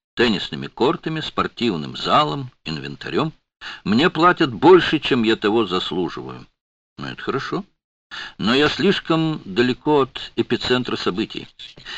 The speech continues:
Рэдлифа видел лишь дважды, мы не знакомы. Я не могу защитить его, не могу выяснить, что происходит. А что тебе удалось выяснить? Он построил рай на земле для себя, семьи,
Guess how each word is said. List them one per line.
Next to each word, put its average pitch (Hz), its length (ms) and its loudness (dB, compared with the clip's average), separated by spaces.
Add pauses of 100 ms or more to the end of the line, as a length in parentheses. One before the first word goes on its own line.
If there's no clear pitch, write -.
(120)
Рэдлифа 156 600 4
видел 143 380 2
лишь 135 240 0
дважды, 104 680 0
мы 127 220 -2
не 160 100 0
знакомы. 101 560 -2 (680)
Я 104 140 2
не 139 80 4
могу 147 280 4
защитить 143 680 -2
его, 131 240 -6 (420)
не 107 140 0
могу 143 300 8
выяснить, 151 560 4
что 123 220 0
происходит. 117 800 -4 (1080)
А 87 540 -4
что - 300 -4
тебе 110 220 -4
удалось 104 680 -2
выяснить? - 680 -16 (1000)
Он 175 200 4
построил 147 720 2
рай 135 300 4
на 110 140 0
земле 107 400 0
для 90 180 -4
себя, 117 540 2
семьи, 101 760 -4